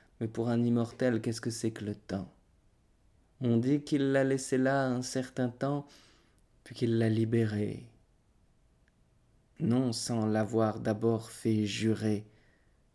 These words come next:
de ne plus jamais comploter contre lui,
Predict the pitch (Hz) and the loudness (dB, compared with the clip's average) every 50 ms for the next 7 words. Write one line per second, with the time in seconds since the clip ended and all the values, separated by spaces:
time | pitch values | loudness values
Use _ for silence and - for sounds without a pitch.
0 | _ - 113 110 110 110 104 - - - - 143 135 123 110 107 110 113 113 123 | _ 2 4 6 6 6 4 0 -8 -8 -6 -4 -2 -2 -2 0 0 0 4 4
1 | 120 117 117 120 123 120 117 113 - - - - 120 113 113 - 113 110 110 113 | 4 4 4 4 4 2 0 0 -4 -10 -4 -4 -4 -4 0 2 2 2 2 0
2 | - - - 117 113 113 - - - 113 107 110 - - - 110 104 101 104 107 | -4 0 0 0 0 -2 -10 -4 -2 -2 -2 -4 -6 -4 -2 -2 -2 0 -2 0
3 | 107 107 104 98 | 0 0 -2 -4